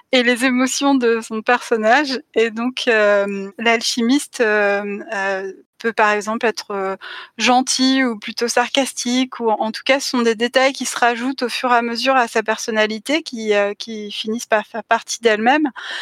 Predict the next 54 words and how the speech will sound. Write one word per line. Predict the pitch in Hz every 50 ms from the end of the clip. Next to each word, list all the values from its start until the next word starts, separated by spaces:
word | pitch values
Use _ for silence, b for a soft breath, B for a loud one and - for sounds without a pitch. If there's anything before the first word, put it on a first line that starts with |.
| B B B B -
et, | - 226 233 233 220
euh, | 214 208 208 202 202 202 196 196 196 202
et | 202 214
qui | - - 220
font | - - 247 254
que | 262 269
les | 220 208
choix | 202 - - 233 233
proposés, | - - - 226 - - 214 208 202 - 233 247 254 233
euh, | 214 202 196 190 185 185 185
sont, | 190 - - - 208 202 202 202
sont | 196 - - -
de | 202 196 196
plus | 190 - - 233 220
en | 220 208 202
plus, | - - - 233 - - -
euh, | 220 196 190 185 185 190 185 185 190 190 190 -
axés | - 208 202 - - - 240 233
sur, | - - - 220 202 196
euh, | 196 196 190
ce | - - -
qu'on | 214 _ - 214 202
a, | 190 185 185 185 180
enfin, | 180 - - - 190
sur | - - - 196
les, | 185 185 180 180 180 180 -
les | 190
caractéristiques | 185 - 196 190 190 - - 185 190 185 - - - - -
qu'on | - - 208
a | 196 190
déjà | 185 - 196 - 202 196
intégrées | 196 190 - 202 185 - 208
à | 208
sa | - - 208
personnalité. | - - 196 - - - 208 196 190 180 185 - - 220 240 B B B B B B B B B B B B B -
Donc, | 220 226 226 - - 247
euh, | 233 214 214 214
c'est | - 240
un | 220 214 214
jeu | 208 240
qui | 254 - -
est | 220
très | - - - 262 247
organique | 254 247 247 214 226 214 220 233 262 - - - - _ -
et, | 214 208 202 202 196
euh, | 196 196 196 190 185 185 185 185 185 190 190
enfin, | 196 - - 214 196 190 185 185 185
qui | - - 233
est, | 214
qui | 202 - - - 220
est | 196
magnifique | 196 202 208 214 220 214 208 208 - 262 262 -
aussi, | 220 202 - - - 226 233
euh, | 226 208 202 190 190 185 185